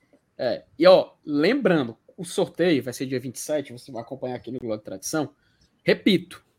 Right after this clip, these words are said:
como não pode ter cruzamento com times brasileiros, Fortaleza vai ser o último pote a ser sorteado, a gente já vai tendo os spoilers. Por exemplo, pote um, grupo A, puxou a bolinha, São Paulo. Já sabe que o grupo A, Fortaleza não vai.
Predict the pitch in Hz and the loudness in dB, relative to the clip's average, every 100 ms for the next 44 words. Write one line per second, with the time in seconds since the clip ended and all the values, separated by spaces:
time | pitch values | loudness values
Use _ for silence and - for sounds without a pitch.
0 | _ - 190 233 269 240 175 170 170 - | _ 2 2 4 0 -2 0 0 0 0
1 | 139 127 151 135 135 131 127 135 123 127 | 0 0 -2 -2 -4 -6 -8 -6 -6 -4
2 | 113 110 139 160 127 - 123 123 131 139 | -4 -2 0 0 -4 -10 -8 -6 -8 -6
3 | 131 - 120 170 156 147 - 127 - 120 | -6 -4 -4 -4 -4 -6 -4 -4 -6 -12
4 | 120 - 135 156 123 _ _ _ _ - | -12 -8 -2 -2 -2 _ _ _ _ -4
5 | 120 131 180 180 180 156 147 202 247 - | -2 -2 -2 2 2 4 2 2 0 -6
6 | 214 226 254 - 180 147 160 180 185 156 | -6 -4 -8 0 2 4 4 4 6 4
7 | - _ _ _ 202 220 - 254 226 127 | 2 _ _ _ 2 2 4 4 4 2
8 | - 165 185 220 208 220 226 135 - _ | -2 -2 0 0 6 10 10 10 4 _
9 | _ - 165 180 180 190 175 202 190 208 | _ -10 -2 2 4 4 4 0 -2 -6
10 | 208 190 160 110 - _ 135 123 - 151 | 2 6 8 6 -2 _ -10 -8 -6 -8
11 | - 165 160 143 147 151 156 180 175 131 | -6 -6 -2 -2 -2 -4 -4 0 2 2